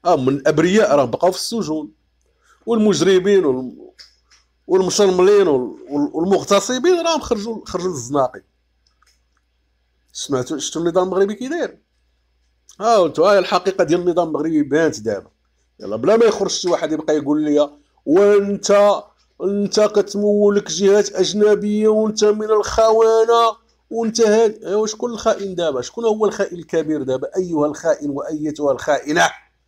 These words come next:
يا خونه، من هو الخائن الحقيقي الان؟ من هو الخائن يا خونه ويا خونات؟ <laughs> اخوان الاخوات، شنو نقول لكم؟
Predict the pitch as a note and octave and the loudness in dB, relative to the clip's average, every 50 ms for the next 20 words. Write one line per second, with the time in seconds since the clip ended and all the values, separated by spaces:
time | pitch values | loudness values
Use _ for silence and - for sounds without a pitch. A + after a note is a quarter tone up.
0 | _ _ _ _ _ _ _ _ _ - D3 E3+ E3 D3+ D3 - E3 D3+ D3+ D3+ | _ _ _ _ _ _ _ _ _ -2 2 2 2 2 2 2 2 2 4 4
1 | D3+ D#3 C#3+ A2 - - - - - - - - _ _ _ _ _ _ _ _ | 2 2 2 0 -4 -8 -14 -16 -14 -16 -18 -20 _ _ _ _ _ _ _ _
2 | _ - G#3+ A3+ F#3 C#3 E3+ D#3+ E3 D3 - - D#3 - A2+ C#3 D3 C3+ - - | _ -4 -2 0 0 0 2 2 2 0 2 0 -2 -2 -2 -4 -8 -8 -8 -12
3 | - - - C3 - C#3 C3 B2+ C3 C3+ C#3 D3+ C#3 B2+ A#2+ - - - _ _ | -12 -10 -10 -8 -8 -8 -8 -6 -6 -6 -4 -4 -4 -4 -6 -8 -12 -16 _ _
4 | _ _ _ _ _ _ _ _ _ _ _ _ _ _ _ _ _ _ _ _ | _ _ _ _ _ _ _ _ _ _ _ _ _ _ _ _ _ _ _ _
5 | D#3+ G3 F3+ E3+ D3+ D#3+ E3 D#3 D#3 D3 D3 - - D3+ C#3+ - C#3+ D3 D3 C#3+ | -2 0 0 0 0 0 0 2 2 2 2 2 0 0 0 0 -2 -2 -2 0
6 | C#3 C#3+ D3 D3 C#3+ C#3+ - - C#3 C#3 C#3 C#3 C#3 C#3+ C#3 C#3 C#3 C#3 C#3+ C#3 | 2 2 2 2 2 0 -2 -4 -4 -2 -2 -2 -2 -2 -2 0 0 2 0 0
7 | C3+ - B2+ C3 C3 C3 C3+ C#3+ C3+ B2 - - - - _ _ _ _ _ _ | 0 -4 -6 -6 -4 -4 -2 -4 -4 -4 -6 -10 -20 -20 _ _ _ _ _ _
8 | _ _ _ - C3 - - _ - A3 F#4 - _ _ - - - _ _ _ | _ _ _ -16 -14 -14 -14 _ -16 -16 -16 -16 _ _ -20 -20 -20 _ _ _
9 | _ _ _ _ _ - - - - - - _ _ _ _ - - - D#3 C#3+ | _ _ _ _ _ -20 -20 -20 -20 -20 -20 _ _ _ _ -6 -2 -2 0 0
10 | C3+ - E3 C#3+ D3+ D#3 C3+ - - - - _ _ _ _ _ _ _ _ _ | 0 0 2 2 2 2 0 -2 -6 -14 -20 _ _ _ _ _ _ _ _ _
11 | _ _ _ _ _ _ _ _ _ - - D3+ D3 C3+ C#3 C#3+ C#3 C#3 C#3 - | _ _ _ _ _ _ _ _ _ -10 -8 -6 -4 -4 -2 -2 -4 -4 -6 -8
12 | A#2+ G2+ - | -12 -14 -16